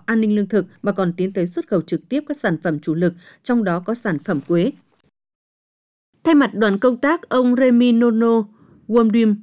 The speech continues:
trưởng đại diện tổ chức fao tại Việt Nam, cảm ơn sự đón tiếp chu đáo của lãnh đạo tỉnh Yên Bái dành cho đoàn, đồng thời nhấn mạnh, thời gian qua, fao đã tài trợ nhiều dự án cho Việt Nam, trong đó có tỉnh Yên Bái,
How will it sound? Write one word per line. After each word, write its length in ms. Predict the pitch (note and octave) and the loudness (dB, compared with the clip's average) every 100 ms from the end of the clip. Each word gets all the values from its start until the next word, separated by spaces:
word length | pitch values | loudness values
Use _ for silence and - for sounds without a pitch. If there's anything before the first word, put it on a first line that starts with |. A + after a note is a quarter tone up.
| - - | -12 -8
trưởng 300 | - A3+ F3+ | 0 0 2
đại 180 | G3 F3 | 0 0
diện 240 | G3+ F3+ | 0 -2
tổ 140 | F#3 F3 | 0 0
chức 200 | E4 E4+ | -2 -6
fao 200 | C4+ B3 A#3+ | -2 -2 -2
tại 100 | E3+ | -2
Việt 240 | F3+ F3+ | -2 -2
Nam, 280 | G#3+ A3+ G#3 | -2 0 0
cảm 140 | G#3 F3+ | -2 -2
ơn 120 | A#3+ | -4
sự 180 | A#3 F3+ | -4 -6
đón 220 | F#3+ F#3+ | -4 -2
tiếp 160 | D#4+ F#4 | -4 -4
chu 160 | - C4 | -4 -2
đáo 240 | G#3 G3 | -2 -4
của 120 | A#3+ F3+ | -2 -4
lãnh 160 | D3 | -2
đạo 140 | A3+ C#3+ | -6 -6
tỉnh 160 | E3 | -8
Yên 220 | - G#3+ | -6 -4
Bái 200 | F#3+ F3+ | -2 -4
dành 260 | G#3+ G#3+ F3+ | -2 -4 -4
cho 140 | G3+ | -4
đoàn, 220 | G3 F#3 E3 - - _ | -2 -2 -2 -8 -20 _
đồng 220 | A#3 A#3 | 0 2
thời 120 | A3+ | 0
nhấn 180 | G3+ G3+ | -2 -2
mạnh, 220 | B3 F3+ - _ _ | -2 -4 -8 _ _
thời 120 | B3+ | 0
gian 200 | A#3+ C#4+ | 0 0
qua, 300 | C4+ C#4 C4+ C4 | 0 0 0 0
fao 180 | C4+ B3+ | 0 0
đã 120 | G#3+ | -2
tài 180 | B3 G3+ | -2 -2
trợ 180 | F3+ G#3+ | -2 -2
nhiều 260 | G3 G3+ | 0 0
dự 160 | F3 F#3+ | 0 -6
án 200 | - G3 | -4 -4
cho 100 | B3 | -4
Việt 200 | G#3+ E3+ | -4 -4
Nam, 260 | G#3 A3 G#3 - | -2 -2 -4 -4
trong 160 | A#3 | -2
đó 120 | G3 G3 | -2 -4
có 100 | A#3+ | -4
tỉnh 180 | F3+ | -4
Yên 160 | G3 G#3 | -4 -4
Bái, 240 | F#3 F#3+ | -2 -4